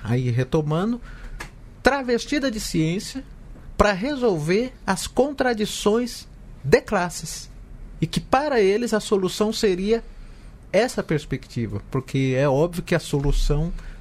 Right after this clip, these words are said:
vai partir, vai tomar esse tipo de, é,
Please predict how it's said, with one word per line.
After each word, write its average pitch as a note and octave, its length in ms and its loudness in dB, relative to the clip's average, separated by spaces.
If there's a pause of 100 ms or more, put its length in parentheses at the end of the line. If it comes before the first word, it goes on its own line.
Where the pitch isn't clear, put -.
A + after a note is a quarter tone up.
vai C3 280 2
partir, C#3+ 640 0 (1160)
vai A2 320 2
tomar D3 540 4
esse B2 240 -2
tipo D#3+ 320 0
de, C3 500 0 (480)
é, G#2+ 540 0